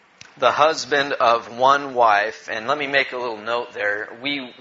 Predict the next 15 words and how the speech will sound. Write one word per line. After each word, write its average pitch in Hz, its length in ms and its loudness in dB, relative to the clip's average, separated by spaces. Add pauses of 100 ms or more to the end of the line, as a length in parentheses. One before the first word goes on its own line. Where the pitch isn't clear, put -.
would 160 320 0
be 143 140 -4
willing 127 420 -2
to - 140 -14
consider 120 500 -6
single 127 540 -4
people 107 600 -12 (840)
as 117 500 2
potential 120 960 -4
elders 107 640 -2
of 110 260 2
the 95 100 -12
church. - 680 -4
So 107 440 -2 (420)
when 120 500 -4